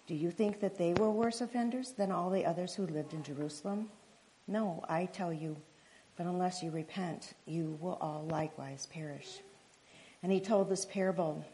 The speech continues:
A man had a fig tree planted in his gar-, ya-, vineyard, and he came seeking fruit on it and found none. And he said to the vine dresser, "Look, for three years now I have been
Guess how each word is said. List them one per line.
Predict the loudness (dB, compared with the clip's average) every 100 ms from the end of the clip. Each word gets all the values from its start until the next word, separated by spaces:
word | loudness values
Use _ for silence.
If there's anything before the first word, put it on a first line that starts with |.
| -6
A | -2
man | 0 0
had | -2 -4
a |
fig | -2 -2 -2
tree | -2 -2
planted | -2 -4 -4 -2 -4
in | -2 -2
his | -4 -4
gar-, | -2 -2 -4 -14 -6 2
ya-, | 2 2 2
vineyard, | 2 4 2 -2 -6 -16 -20 -18 -18 -18 -20 -6
and | 2
he | 4
came | 4 4 4
seeking | 4 2 2 0
fruit | 2 4 4 4
on | 2 2
it | 0
and | -2
found | -2 -2 0 0
none. | 0 0 -4 -10 -16 -20 -20 -20 -16 0
And | 2
he |
said | 4 4 4
to | 4
the | 2
vine | 2 2 2
dresser, | 0 -2 -4 -8 -8 -14 -8 0
"Look, | 0 0
for | -4
three | -2 0 2
years | 2 0 -2 -4
now | -6 -4 -2
I | 0 0
have | -2 -2
been | -2